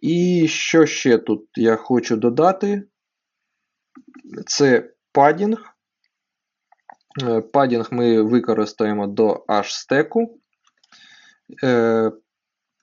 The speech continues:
падінг горизонтальний тридцять два. Тобто зліва і справа,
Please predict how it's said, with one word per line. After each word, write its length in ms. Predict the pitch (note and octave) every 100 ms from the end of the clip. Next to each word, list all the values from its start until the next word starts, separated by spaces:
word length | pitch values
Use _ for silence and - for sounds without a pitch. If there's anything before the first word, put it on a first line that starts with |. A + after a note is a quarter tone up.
| _
падінг 540 | F2+ A#2 D3+ F3+ G#3 G#3+ - _ _ _ _ _ _ _ _ - -
горизонтальний 1200 | A2 C3+ C#3+ A#2+ A#2+ G#2+ A2 A2+ B2 C#3+ E3+ - _ _ _ _ _ _ _ _ _ - _
тридцять 500 | C3+ E3+ - D3+ -
два. 260 | F2+ - _ _ _ -
Тобто 680 | C3+ - B2+ B2 A#2 - - _ _ _ _ C3
зліва 460 | A#2+ F3 F3 C#3
і 60 | C3+
справа, 580 | - G#3 A#3+ A#3+ A3+